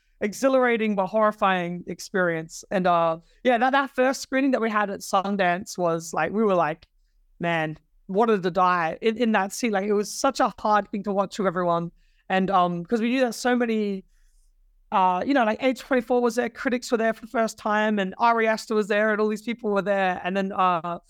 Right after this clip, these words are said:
it, like, someone was just walking out and going to the toilet, and as they, as the door would open, this light would spill in and fill the entire cinema. And I'm like, "Oh my God, what? You're ruining the experience." And then they'd come back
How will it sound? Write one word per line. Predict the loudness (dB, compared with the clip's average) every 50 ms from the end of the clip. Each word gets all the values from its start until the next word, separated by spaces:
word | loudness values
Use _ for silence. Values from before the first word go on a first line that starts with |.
| _ _ _ _ _ _ _ -2
it, | -2 0 0 0 -2
like, | -4 -4 -2
someone | -2 0 2 2 2
was | 2 2
just | 0 0 0
walking | 0 0 0 2 0
out | 0
and | 2 2
going | 0 0 0
to | -2 -8
the | -8
toilet, | -4 -2 0 0 2 0 0
and | 0 0
as | 0 0 0
they, | -2 -2 -2 -2
as | 0 -2 0 0
the | 0
door | 0 0 0 0 2
would | 0 0
open, | 0 -2 -6 -12
this | -10 -10 -8
light | -4 0 2 2 2 0
would | -2 -4 -6
spill | -8 -6 -2 0 2 2
in | 2 2 0
and | -2 -6 -6
fill | -2 0 2 2
the | 2 0
entire | -2 -2 -2 -4 -4 -4
cinema. | -4 -4 -4 -4 -4 -6 -6 -8 _ _ _ _ _ -2
And | 0 2
I'm | 2
like, | 2 2 4
"Oh | 4 4 4 4
my | 2 -2
God, | -2 0 2 2 2 2
what? | 2 2 4 4 4 4 2
You're | -2 -2 0
ruining | 0 0 2 2 0 0 -2 -2
the | -2
experience." | -4 -4 -4 -4 -2 0 0 0 0 -4 -4
And | -2 2
then | 2 2
they'd | 2 0 -2 -4
come | -6 -4
back | -4 -4 -6 -6